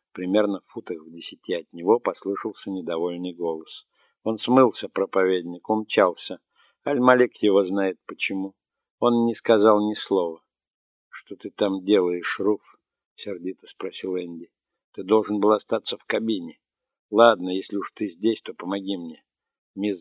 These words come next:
Залдивар серьезно ранена. Нужно доставить ее. Из темноты выступила фигура и приблизилась к ним. "С этим не спеши, друг", прогудел густой бас.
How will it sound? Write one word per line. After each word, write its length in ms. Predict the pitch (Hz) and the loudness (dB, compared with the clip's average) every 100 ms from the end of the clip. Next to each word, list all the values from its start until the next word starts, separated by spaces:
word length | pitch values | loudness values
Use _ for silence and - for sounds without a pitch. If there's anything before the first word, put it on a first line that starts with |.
| 80 | 0
Залдивар 600 | 101 107 98 104 104 98 | 2 4 2 2 2 0
серьезно 640 | - 98 92 104 92 98 | -6 -4 0 0 0 -2
ранена. 480 | 101 101 85 76 73 _ _ _ _ | 0 0 -4 -14 -20 _ _ _ _
Нужно 340 | 107 95 95 95 | -14 -10 -8 -4
доставить 800 | 98 - - - 113 98 92 - | -2 -4 -10 0 2 2 -2 -6
ее. 320 | 95 98 92 _ _ _ _ _ | -2 -2 -4 _ _ _ _ _
Из 160 | - | -20
темноты 480 | - 95 92 92 127 | -18 -12 -12 -6 -2
выступила 520 | 110 104 - - 101 98 | -2 -6 -12 -6 -6 -6
фигура 600 | - 90 95 113 107 104 | -8 -6 -2 2 4 2
и 60 | |
приблизилась 760 | - 92 82 92 90 95 95 - | -2 -10 -6 -6 -4 -6 -6 -12
к 120 | _ | _
ним. 300 | 87 85 82 _ _ _ _ _ _ | -16 -16 -18 _ _ _ _ _ _
"С 120 | - | 2
этим 320 | 135 123 123 113 | 4 4 2 2
не 180 | 113 | 0
спеши, 500 | 110 - 113 - 117 | 0 -2 0 2 2
друг", 400 | 101 107 113 - - | 4 2 0 -2 -8
прогудел 480 | 101 101 104 104 104 | -6 -4 0 2 2
густой 460 | - 104 - 104 | -2 -12 -2 -2
бас. 460 | 95 101 101 - - | 0 0 0 -4 -12